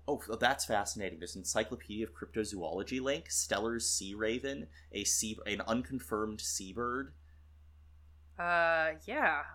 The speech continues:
Speaker 1: How much? Okay, so it's either cormorants or even cooler.
Speaker 2: Yes, it is a, uh, we're now on, uh, cryptidarchives dot fandom dot com, so, I mean,
Speaker 1: Good job.
Speaker 2: uh, take this with a, I, I don't know what this wiki is, to be
Speaker 1: Well, this is
Speaker 2: honest.
Speaker 1: like the,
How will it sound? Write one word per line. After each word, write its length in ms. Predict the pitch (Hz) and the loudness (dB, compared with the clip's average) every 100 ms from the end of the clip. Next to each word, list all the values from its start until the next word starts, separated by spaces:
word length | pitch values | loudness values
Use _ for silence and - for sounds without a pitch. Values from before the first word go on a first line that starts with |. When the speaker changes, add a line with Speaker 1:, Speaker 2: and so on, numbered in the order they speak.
| - | 0
Speaker 1:
How 80 | |
much? 140 | 127 165 - - | 2 2 -2 2
Okay, 240 | 139 - | 2 4
so 140 | 92 113 | 0 -2
it's 100 | - - | 0 6
either 280 | 185 208 | 6 6
cormorants 680 | 170 - 113 101 95 90 - - - | 0 2 2 2 -2 -4 -8 -14 -4
or 260 | 107 104 - | 0 0 -2
even 600 | 123 127 135 139 135 123 - - | -6 -4 0 0 0 -4 -8 -6
cooler. 720 | 113 113 110 98 80 - - - - - | -2 0 0 0 0 -6 -14 -20 -20 -12
Speaker 2:
Yes, 460 | 190 202 151 - | -2 0 0 -4
it 100 | 185 | -6
is 200 | 180 180 | -6 -2
a, 360 | 180 165 160 156 - - - - - - - - - - | 6 6 6 2 -6 -20 -20 -20 -20 -20 -20 -20 -16 -8
uh, 280 | 156 143 - 165 | -4 -4 -6 -8
we're 120 | 170 196 | -2 2
now 220 | 226 226 | 6 8
on, 400 | 214 185 175 156 - | 8 6 2 -4 -12
uh, 220 | 165 156 - | -8 -6 -8
cryptidarchives 960 | - 294 294 269 - 190 - 202 180 - | -6 -4 -4 0 2 2 2 0 0 0
dot 240 | - - | -2 -2
fandom 380 | - 185 175 165 | -2 -2 -2 -6
dot 200 | 156 151 | -4 -4
com, 440 | - 156 151 165 170 | -6 -6 -6 -8 -10
so, 360 | - 160 156 - | -4 -4 -2 -4
I 80 | 160 | -4
mean, 240 | 156 147 | -6 0
Speaker 1:
Good 220 | 214 226 | 8 8
job. 380 | - 107 78 - - - | 8 4 4 0 -6 -4
Speaker 2:
uh, 40 | |
take 300 | 214 233 247 | 2 4 6
this 180 | 254 233 | 6 4
with 160 | 247 208 | 2 2
a, 180 | 190 170 | 4 4
I, 340 | 185 202 - | 4 4 6
I 20 | 240 | 6
don't 100 | 226 | 6
know 140 | 180 | 6
what 200 | 190 208 | 6 4
this 180 | 175 - | 2 -10
wiki 280 | 170 - 165 | -10 -8 -8
is, 220 | 160 - | -6 -6
to 80 | 170 | -4
be 40 | |
Speaker 1:
Well, 80 | 202 | 2
this 140 | 320 | 4
is 140 | 370 359 | 4 4
Speaker 2:
honest. 0 | |
Speaker 1:
like 180 | 339 - | 2 4
the, 180 | 220 | 2